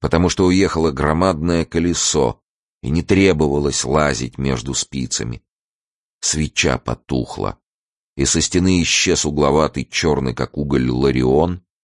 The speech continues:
лариосик суржанский из Житомира. А лик Николки стал более осмысленным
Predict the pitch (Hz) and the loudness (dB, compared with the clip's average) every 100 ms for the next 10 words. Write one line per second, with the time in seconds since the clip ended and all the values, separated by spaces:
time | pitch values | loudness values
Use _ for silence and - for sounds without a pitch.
0 | _ _ _ - 78 87 90 85 - 73 | _ _ _ -4 2 4 4 4 0 -4
1 | - 85 73 80 73 - 76 73 65 65 | -2 -2 0 0 0 -2 -4 -4 -4 -6
2 | 65 76 69 67 65 - _ _ _ _ | -4 0 0 -2 -8 -12 _ _ _ _
3 | _ _ _ 69 76 76 - 76 - 85 | _ _ _ -2 0 0 -2 -4 0 -2
4 | 76 71 - 73 67 65 73 67 65 - | 0 -4 -2 -2 -2 0 0 0 0 -2
5 | 67 64 - 53 55 50 - | -4 -6 -6 -6 -6 -8 -10